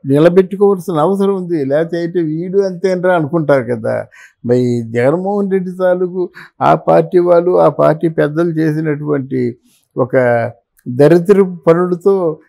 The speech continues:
ఈయన చేసే పనులు కూడా జమ కట్టకూడదు కదా. ఇప్పుడు పిఠాపురం వెళ్ళిన తర్వాత ఎవరెవరికి ఏ ప్రామిస్ చేశాడో చేయాలి.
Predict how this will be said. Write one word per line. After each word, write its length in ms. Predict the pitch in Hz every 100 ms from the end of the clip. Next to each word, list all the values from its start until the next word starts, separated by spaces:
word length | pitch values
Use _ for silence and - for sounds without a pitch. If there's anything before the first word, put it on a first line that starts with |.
| _
ఈయన 200 | 143 180 180
చేసే 260 | 185 175 190
పనులు 360 | 185 180 185 180
కూడా 240 | 170 175
జమ 280 | 151 143 175
కట్టకూడదు 800 | 175 170 175 175 175 143 127 120
కదా. 340 | 127 156 123
ఇప్పుడు 520 | 113 _ _ _ 127
పిఠాపురం 600 | 113 107 131 170 202 196
వెళ్ళిన 320 | 190 180 190
తర్వాత 260 | 180 196 196
ఎవరెవరికి 720 | 208 151 147 170 170 175 165
ఏ 80 | 160
ప్రామిస్ 540 | 160 170 165 170 139
చేశాడో 320 | 160 139 185 165
చేయాలి. 440 | 151 139 123